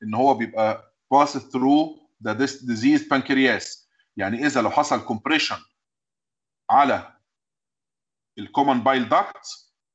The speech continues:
بالبنكرياتيك ماس أو سويلنج ديت،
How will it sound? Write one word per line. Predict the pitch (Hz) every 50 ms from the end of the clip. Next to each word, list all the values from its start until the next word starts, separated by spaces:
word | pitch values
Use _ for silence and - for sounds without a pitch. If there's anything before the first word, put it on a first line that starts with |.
| _ _ _ _ _ _ _ -
بالبنكرياتيك | 107 98 95 101 104 98 - 117 123 135 143 139 - 107 - - - - _ -
ماس | 117 123 135 151 165 175 175 - -
أو | 85 - -
سويلنج | 110 - - 127 135 139 139 135 120 117 120
ديت، | 143 165 190 202 208 208 -